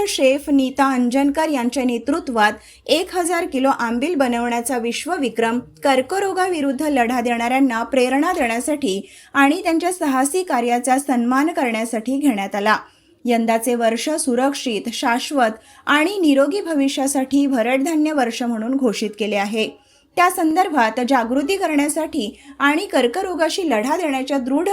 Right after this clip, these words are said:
निश्चयाने नीता अंजनकर यांनी एक हजार किलो आंबील बनवण्याचा संकल्प केला आणि रविवारी यशस्वीरित्या पूर्ण केला. यावेळी त्यांनी भरडधान्याचे महत्त्व आणि त्याचा वापर कसा करायचा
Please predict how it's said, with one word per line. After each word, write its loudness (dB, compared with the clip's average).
निश्चयाने 0
नीता 2
अंजनकर 2
यांनी 0
एक -2
हजार -4
किलो 0
आंबील -2
बनवण्याचा -2
संकल्प -2
केला 0
आणि 2
रविवारी 0
यशस्वीरित्या -2
पूर्ण 2
केला. 0
यावेळी 2
त्यांनी 2
भरडधान्याचे 2
महत्त्व 2
आणि 2
त्याचा -2
वापर 2
कसा -2
करायचा 0